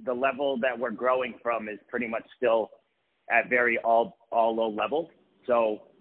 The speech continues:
month over month, we do expect retail sales to continue.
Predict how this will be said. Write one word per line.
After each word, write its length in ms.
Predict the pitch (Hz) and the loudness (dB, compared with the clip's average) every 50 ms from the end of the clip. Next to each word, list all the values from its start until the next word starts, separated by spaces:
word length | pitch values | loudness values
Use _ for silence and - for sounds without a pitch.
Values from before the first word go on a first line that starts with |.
| _ - | _ -10
month 320 | 117 110 131 143 143 - | -2 2 2 2 2 2
over 200 | 147 139 117 127 | 0 0 0 2
month, 220 | 120 123 127 123 - 98 | 2 2 0 0 -2 -4
we 120 | 113 120 | -6 -6
do 200 | 101 127 127 127 | -2 0 0 0
expect 400 | 120 113 - - 123 113 - - | 0 -2 -2 -2 -2 -2 -2 -4
retail 380 | 120 117 110 - 117 113 110 107 - | -6 -6 -6 -4 -4 -4 -4 -2 -2
sales 180 | 117 110 107 - - | -4 -4 -4 -6 -10
to 60 | 101 | -14
continue. 580 | - 101 92 - - 151 143 127 113 110 104 | -14 -14 -8 -2 0 2 2 4 4 2 2